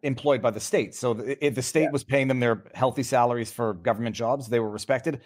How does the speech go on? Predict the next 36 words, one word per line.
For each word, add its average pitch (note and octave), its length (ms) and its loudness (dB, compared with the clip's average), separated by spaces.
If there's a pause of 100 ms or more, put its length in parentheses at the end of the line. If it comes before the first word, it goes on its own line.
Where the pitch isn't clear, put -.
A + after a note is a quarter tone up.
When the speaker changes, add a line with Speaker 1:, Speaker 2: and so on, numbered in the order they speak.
Speaker 1:
State, F#3 420 0
it, D#3+ 140 -8
it D#3+ 200 0
collapses. C3+ 720 0 (160)
Your C#3 200 0
employer, C#3 760 2 (1040)
that's C3 240 0
it. D#3 220 2 (500)
Uh, D3+ 40 6
uh, D3 320 4
let C3+ 140 0
me D3 60 2
ask C#3 160 0
the C3 60 2
obvious C3+ 240 2
question. G#2+ 280 -8 (360)
To D3+ 120 -2
whom A#3 240 0
are G3+ 60 0
they D#3 100 2
selling D#3+ 420 -2
it? F2+ 160 -14
Like, A2+ 160 -2
who G#3+ 180 0
has E3+ 200 4
money D3+ 280 2
to B2 60 2
buy C3+ 280 2
things C3+ 180 -6
at G2+ 100 -10
this G#2+ 140 -8
point G#2 360 -12 (400)
other D3+ 260 4
than C3 360 0
the B2 240 -4
political B2+ 680 -4